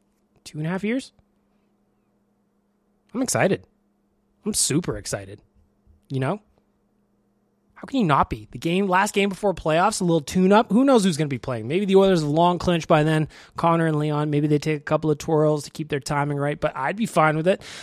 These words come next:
I'll sit there and I'll have my fourteen dollar beers in the stands, and I'll enjoy that game for what it is.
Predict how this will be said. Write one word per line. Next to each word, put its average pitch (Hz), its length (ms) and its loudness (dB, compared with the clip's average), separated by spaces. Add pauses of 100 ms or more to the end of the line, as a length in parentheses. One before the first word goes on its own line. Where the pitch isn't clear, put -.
(140)
I'll 208 140 4
sit 220 220 -2
there 220 120 4
and 208 80 4
I'll 214 100 4
have 202 280 4
my 196 160 4
fourteen 170 460 0
dollar 156 240 4
beers 143 280 -2
in 139 60 -6
the 135 80 -4
stands, 143 340 -4
and 135 80 -4
I'll 175 160 4
enjoy 170 400 2
that 185 200 2
game 196 160 0
for 190 120 -4
what 190 160 2
it 196 120 2
is. 202 300 2